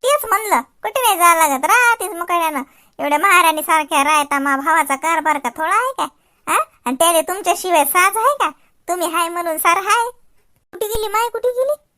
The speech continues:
संध्याबाईच्या घरीच आहेत जाईल. आम्ही काल पाहिली माय वाट तुमची, म्हटलं काल हे सांगतो मी, तर लस वक्तावर आल्या, हळदीच्या दिवशीच लागे. नाही तर म्हटलं हळद लावल्यावर येता की काय?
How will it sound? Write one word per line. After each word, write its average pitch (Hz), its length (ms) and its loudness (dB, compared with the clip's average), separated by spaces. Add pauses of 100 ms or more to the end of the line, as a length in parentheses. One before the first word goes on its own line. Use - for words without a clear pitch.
(500)
संध्याबाईच्या 466 440 -2
घरीच 403 260 -4
आहेत 359 120 -2
जाईल. 302 320 -6 (400)
आम्ही 440 200 -4
काल 480 240 0
पाहिली 587 260 2
माय 494 200 0
वाट 453 200 2
तुमची, 453 220 -8
म्हटलं 403 200 -4
काल 415 240 0
हे 523 60 0
सांगतो 571 320 -4
मी, 349 120 -8
तर 339 40 -4
लस 370 200 -2
वक्तावर 440 400 4
आल्या, 440 340 2
हळदीच्या 349 340 -6
दिवशीच 392 360 -8
लागे. 381 280 -2 (300)
नाही 349 140 -2
तर 392 60 -2
म्हटलं 349 200 -4
हळद 311 180 0
लावल्यावर 403 340 0
येता 415 180 -4
की 415 120 -16
काय? 415 160 -6